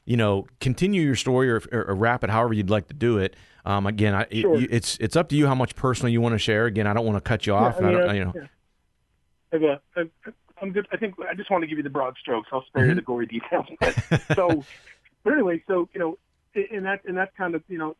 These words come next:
Speaker 2: so that was really the reason I was afraid to pick up the phone, because I just, you know, no self-worth, no self-esteem, didn't believe I was worth anything. And, you know, but it doesn't have to be anything that big. I mean, you know, it could be, you know, it could be that, uh,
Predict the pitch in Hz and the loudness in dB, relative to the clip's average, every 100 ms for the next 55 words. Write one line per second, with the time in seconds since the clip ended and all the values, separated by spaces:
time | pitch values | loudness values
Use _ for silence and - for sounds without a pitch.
0 | _ 170 143 165 185 190 175 175 160 147 | _ -6 0 2 2 -2 -4 -6 -6 -6
1 | 160 175 139 139 135 - 147 139 - - | -8 -6 -6 -6 -8 -4 -4 -2 -6 -8
2 | 135 135 151 160 - 135 131 131 - 147 | -10 -6 -4 -4 -6 -6 -4 -4 -6 -4
3 | 135 120 - _ - - _ _ 147 143 | -4 -4 -6 _ -20 -20 _ _ 0 0
4 | 160 151 - 147 147 _ 143 143 143 143 | 0 -2 0 0 0 _ -10 -8 -6 -8
5 | 143 - 143 143 143 139 135 143 135 139 | -8 -10 -6 -4 -4 -6 -6 -4 -4 -2
6 | 135 131 127 135 139 139 135 - 135 135 | -2 -4 -2 -2 -2 -4 -6 -6 -4 -4
7 | 123 120 - _ _ - _ 180 175 170 | -4 -6 -12 _ _ -20 _ -2 -2 -2
8 | 165 220 233 247 202 202 214 - 202 202 | -4 -2 0 -2 -4 -8 -10 -10 -8 -4
9 | 180 175 143 185 202 123 151 143 143 160 | 0 0 0 -4 -4 -8 -10 -10 -8 -4
10 | 143 139 170 165 170 151 160 - - 170 | -4 -2 -6 -8 -4 -4 -4 -10 -6 -4
11 | 160 165 165 160 160 156 156 | -2 0 0 0 4 4 4